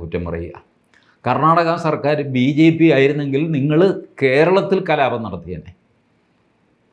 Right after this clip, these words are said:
അത് കോൺഗ്രസ് സർക്കാരായതുകൊണ്ട് ഒരല്പം മയത്തിലങ്ങ് പോയി, ഇല്ലേ? ബി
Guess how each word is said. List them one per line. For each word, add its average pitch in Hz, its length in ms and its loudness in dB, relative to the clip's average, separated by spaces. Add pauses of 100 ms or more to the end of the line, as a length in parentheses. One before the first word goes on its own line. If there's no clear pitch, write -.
(160)
അത് 139 80 2 (120)
കോൺഗ്രസ് 160 400 2
സർക്കാരായതുകൊണ്ട് 165 880 0
ഒരല്പം 131 420 -2 (120)
മയത്തിലങ്ങ് 113 720 -2
പോയി, 80 200 -4 (760)
ഇല്ലേ? 120 180 2 (1120)
ബി 123 100 4